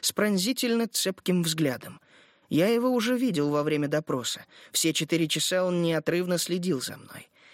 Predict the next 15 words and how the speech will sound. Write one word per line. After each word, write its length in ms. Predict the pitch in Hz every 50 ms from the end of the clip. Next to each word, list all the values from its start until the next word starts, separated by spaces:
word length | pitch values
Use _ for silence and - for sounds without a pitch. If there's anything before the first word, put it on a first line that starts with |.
| - _ -
Неприятный 680 | 147 147 139 - - 143 143 135 127 123 - - 139 120
тип. 260 | - - 123 107 - - - - - - -
Но 120 | - 202
субординацию 680 | 196 - 226 208 220 208 202 233 247 262 254 - 277 254 240
никто 240 | 220 202 - - 226
не 120 | 220 220
отменял. 520 | 202 185 - 165 151 147 135 135 139 127 - - - _ -
Вскакиваю 500 | - - - 208 208 - 240 233 233 214
по 120 | - 156
стойке 340 | 139 - - 143 147 - 147
смирно. 380 | - - 120 120 - - 127 - _ - - - -
«Здравия 400 | - 139 160 202 262 269 262 247
желаю, 300 | 226 240 262 277 269 247
товарищ 320 | - 247 262 269 233 - -
майор!» 320 | 220 240 269 262 170 -